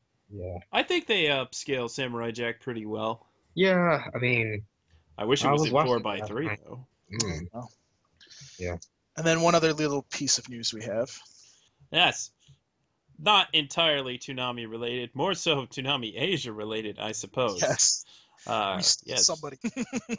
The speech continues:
Speaker 3: <laughs>
Speaker 2: Cartoon Network has recently appointed a new vice president of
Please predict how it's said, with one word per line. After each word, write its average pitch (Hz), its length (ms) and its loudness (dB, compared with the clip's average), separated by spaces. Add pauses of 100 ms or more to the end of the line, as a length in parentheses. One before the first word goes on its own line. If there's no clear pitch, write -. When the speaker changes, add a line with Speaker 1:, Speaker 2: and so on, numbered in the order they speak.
(120)
Speaker 3:
<laughs> - 760 -16
Speaker 2:
Cartoon 156 380 2
Network 165 500 2 (220)
has 123 640 0
recently 127 720 -6
appointed 123 760 -2 (580)
a 123 240 2
new 131 760 0 (120)
vice 135 380 2
president 127 720 0
of 110 460 0